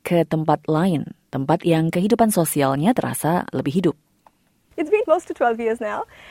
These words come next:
Speaker 2: and, uh, I do wanna say I am local, but then it's a very open question. Sometimes people would be like, "It's only twelve years." But then I'm like, "Uh, I think I can call myself a local because, you know, I have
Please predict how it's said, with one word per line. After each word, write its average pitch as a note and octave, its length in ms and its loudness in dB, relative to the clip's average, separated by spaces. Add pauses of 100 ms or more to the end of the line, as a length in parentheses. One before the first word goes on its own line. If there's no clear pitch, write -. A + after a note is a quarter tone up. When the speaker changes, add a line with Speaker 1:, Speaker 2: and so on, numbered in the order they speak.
(180)
Speaker 2:
and, C#4 320 -2
uh, C#4+ 320 -2
I F4 160 2
do G4+ 240 8
wanna E4+ 160 0
say B3 480 2
I B3 160 0
am C4+ 240 -2
local, D4 260 0 (220)
but B3+ 160 0
then B3+ 320 2
it's C#4+ 260 -2
a D4+ 80 2
very B3 380 0
open B3+ 240 -2
question. C#4+ 400 -6
Sometimes C4 400 -4
people B3+ 240 -8
would B3 160 -8
be B3+ 80 -10
like, B3+ 240 -4
"It's - 80 -18
only F4 320 -6
twelve B3 240 -6
years." - 400 -12
But D#4+ 160 2
then E4 80 2
I'm F4 160 0
like, F4+ 400 -2
"Uh, G#4+ 400 -4
I F4+ 320 0
think G#4 240 -6
I F#4 160 -2
can F#4 240 -6
call F#4 160 -6
myself F4+ 320 -6
a F4+ 80 -4
local F4 320 -4
because, E4+ 400 -6
you D#4 80 -8
know, D4 160 0
I C#4+ 480 2 (160)
have C#4 480 -2